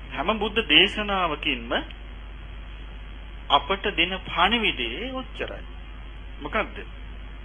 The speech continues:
ඔබ ශ්‍රාවකෙක් වෙන්න. දැන් කොහේවත් තියෙන දැන් ඔබ බුද්ධ දේශනා, මම දැන් බුද්ධ දේශනා සෑහෙන පරිවර්තනය කළා තියෙනවා, දහස් ගාණක්.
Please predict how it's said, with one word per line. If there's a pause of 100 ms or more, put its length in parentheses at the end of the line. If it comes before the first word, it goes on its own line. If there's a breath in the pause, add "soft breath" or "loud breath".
(600)
ඔබ (960)
ශ්‍රාවකෙක්
වෙන්න.
දැන්
කොහේවත්
තියෙන
දැන්
ඔබ
බුද්ධ
දේශනා, (440 loud breath)
මම
දැන්
බුද්ධ
දේශනා
සෑහෙන
පරිවර්තනය
කළා
තියෙනවා,
දහස්
ගාණක්.